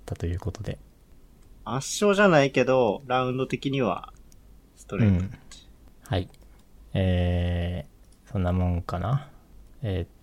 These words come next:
Speaker 1: と、多分、なんかが、<laughs> そのうち、<laughs> 始まる。<laughs> めちゃくちゃ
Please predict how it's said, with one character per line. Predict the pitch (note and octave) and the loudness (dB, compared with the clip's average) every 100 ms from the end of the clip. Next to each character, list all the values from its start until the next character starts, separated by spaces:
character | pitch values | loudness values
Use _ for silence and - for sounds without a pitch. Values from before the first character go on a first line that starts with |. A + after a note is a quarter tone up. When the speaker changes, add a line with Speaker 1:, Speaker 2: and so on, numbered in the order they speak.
| - | -10
Speaker 1:
と、 | - A2 - - | -2 -2 -4 -10
多 | - B2 | -4 -4
分、 | - G2+ G2 G#2+ - - - - - - - - - | 0 0 0 -2 -6 -20 -20 -20 -20 -20 -20 -18 -8
な | A2 | -4
ん | A2 | -4
か | G2+ - E2+ | -4 -2 0
が、 | F2+ F2+ - - - | 2 0 -2 -8 -2
<laughs> | - | -2
そ | - - - A#2 | -4 -10 0 4
の | F#2 | 4
う | |
ち、 | - - F#2 - - - - | 2 0 0 -2 -12 -18 -14
<laughs> | - - F#3 - | -14 -10 -8 2
始 | D#2 F#2 F2+ | 2 4 4
ま | G2 F#2 | 2 2
る。 | F2+ - - - - - - | 2 0 -4 -14 -12 -12 -12
<laughs> | - - - - - - | -10 -8 -8 -10 -12 -8
め | G2 | -2
ち | F#2+ | 0
ゃ | |
く | F2+ - | 0 0
ち | F#2+ | 0
ゃ | - - - | 0 -2 -10